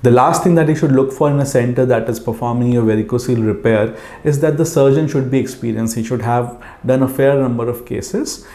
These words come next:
and he should have all these latest technological armamentarium like the microscope, the vascular dap-, Doppler, and the microsurgical instruments available with him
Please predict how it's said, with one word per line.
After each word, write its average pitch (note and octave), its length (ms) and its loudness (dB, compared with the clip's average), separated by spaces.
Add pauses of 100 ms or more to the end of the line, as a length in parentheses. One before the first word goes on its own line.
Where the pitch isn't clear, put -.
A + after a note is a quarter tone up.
(140)
and D#3 180 2
he E3 160 2
should E3+ 200 2
have D#3 320 2
all D3 280 4
these E3 460 0 (220)
latest D3 420 0
technological C3 720 -2
armamentarium A#2+ 800 -2
like A2+ 240 -2
the A2+ 60 -2
microscope, A2 800 -2
the A2+ 100 -2
vascular A2 460 -2
dap-, A2 300 -4
Doppler, A2 580 -2
and B2 240 -4
the C3 60 2
microsurgical A#2 920 -2
instruments A2+ 580 -6
available B2+ 520 0
with A#2+ 180 -2
him G#2 320 -6